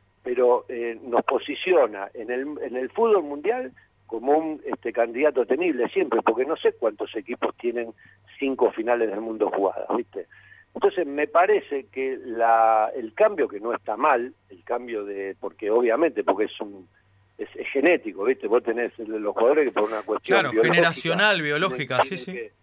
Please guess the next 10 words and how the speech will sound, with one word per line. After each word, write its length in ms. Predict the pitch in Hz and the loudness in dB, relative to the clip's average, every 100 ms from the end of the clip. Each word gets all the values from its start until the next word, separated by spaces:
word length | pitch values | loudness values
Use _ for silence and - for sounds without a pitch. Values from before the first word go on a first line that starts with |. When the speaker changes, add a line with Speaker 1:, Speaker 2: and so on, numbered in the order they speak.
| _ _ - | _ _ 0
Speaker 1:
claro, 320 | 175 156 120 | 4 4 0
pero 260 | 135 139 135 | 0 2 2
creo 240 | 196 202 | 4 2
que 120 | - - | 2 0
tendría 360 | 160 170 190 | -2 2 2
que 80 | 165 | 4
haber 240 | 165 170 | 4 2
sido 340 | - 180 180 170 | -2 2 4 4
un 220 | 139 - | 2 -4
cambio, 600 | - 185 190 175 175 175 | 0 0 0 0 2 2